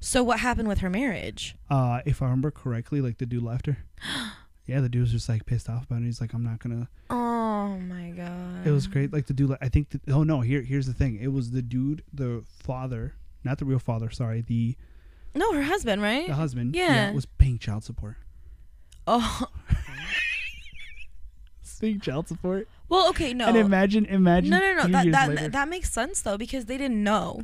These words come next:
Speaker 2: Yeah, no, they didn't know. Yeah,
Speaker 1: Th-,
Speaker 2: but
Speaker 1: and they were married.
Speaker 2: but
Speaker 1: So when
Speaker 2: imagine
Speaker 1: you're married
Speaker 2: but imagine
Speaker 1: and
Speaker 2: you
Speaker 1: there's
Speaker 2: being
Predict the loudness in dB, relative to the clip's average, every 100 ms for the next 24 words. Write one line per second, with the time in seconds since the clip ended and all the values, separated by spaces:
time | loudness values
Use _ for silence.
0 | -2 2 2 2 2 2 2 2 2 4
1 | 6 6 6 2 0 -2 -4 -4 0 2
2 | 4 4 4 2 0 0 2 2 0 -2
3 | -4 -8 -2 0 2 0 2 2 4 4
4 | 2 2